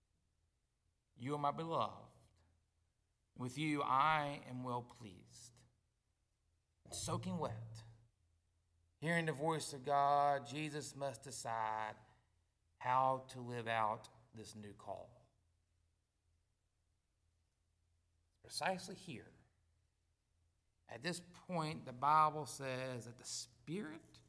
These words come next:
drove Jesus into the wilderness to be tempted by the devil. Notice this was not Jesus' idea, as if Jesus goes on some hike in the Appalachian Trail to go find himself. Nah, the Spirit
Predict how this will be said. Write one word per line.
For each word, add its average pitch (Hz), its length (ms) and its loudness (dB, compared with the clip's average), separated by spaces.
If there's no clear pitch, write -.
drove 214 500 10
Jesus 233 320 6
into 214 260 4
the 175 120 2
wilderness 208 340 4
to 160 120 -8
be 151 100 -2
tempted 220 400 -4
by 185 140 6
the 175 100 0
devil. 175 360 2
Notice 254 380 4
this 247 220 6
was 214 120 6
not 220 280 12
Jesus' 196 580 2
idea, 165 580 8
as 196 100 8
if 185 100 6
Jesus 226 300 6
goes 208 220 6
on 202 80 4
some 175 220 2
hike 202 240 8
in 175 100 0
the 151 100 4
Appalachian 180 540 6
Trail 180 520 8
to 175 80 0
go 180 140 8
find 180 440 6
himself. 113 460 -6
Nah, - 260 0
the - 60 -8
Spirit - 880 -4